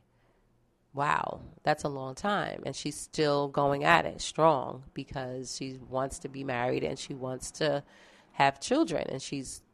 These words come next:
thirty-five or something, or thirty-three or something.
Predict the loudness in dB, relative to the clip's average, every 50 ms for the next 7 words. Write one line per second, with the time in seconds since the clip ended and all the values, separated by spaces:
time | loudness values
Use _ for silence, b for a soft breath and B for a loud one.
0 | _ _ _ _ 0 0 2 2 0 -2 -2 -2 -4 -4 -6 -8 -10 _ _ _
1 | _ _ _ _ _ _ -2 0 2 4 2 2 2 -2 -6 -6 -6 -6 -6 -8
2 | -10 -10 -10 -10 -8 -6 -2 -2 -2 -2 -2 -6 -6 -6 -6 -6 -6 -6 -10 -12
3 | -12 -12 -12 -12 -12 -12 -14 -14